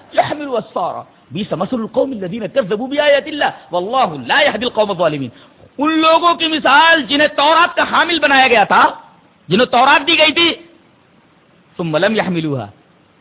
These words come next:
تورات لے کر کے انہوں نے اس کو اٹھایا نہیں، ان کی مثال گدھے کی ہے، کمثل الحمار، they are like donkeys، گدھے کی طرح ہیں یہ۔ کمثل الحمار يحمل اسفارا، جو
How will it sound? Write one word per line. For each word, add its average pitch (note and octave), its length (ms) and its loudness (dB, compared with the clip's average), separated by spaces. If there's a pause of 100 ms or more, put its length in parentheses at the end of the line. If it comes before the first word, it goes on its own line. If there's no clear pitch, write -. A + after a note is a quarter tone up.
(140)
تورات D#3+ 420 0
لے E3+ 180 -2
کر F#3 160 0
کے E3+ 120 -6
انہوں F#3+ 240 -6
نے F#3+ 80 -4
اس F3 80 -6
کو F#3 180 -4
اٹھایا F3+ 360 -2
نہیں، F3+ 200 -4 (520)
ان C#3+ 120 -10
کی D#3+ 120 -8
مثال E3+ 240 -6
گدھے C#3+ 280 -4
کی C#3+ 180 -8
ہے، B2 40 -6
کمثل G#3 400 -2
الحمار، A#3 460 0 (1400)
they E3+ 160 2
are G#3+ 120 0
like G3 140 2
donkeys، G3+ 420 0 (800)
گدھے F#3 200 0
کی B3 100 -6
طرح D4+ 180 4
ہیں D#4 100 4
یہ۔ C4+ 180 -2 (960)
کمثل D4 520 2
الحمار E4 400 2
يحمل D#4 360 0
اسفارا، F4 840 4 (420)
جو G#3 180 2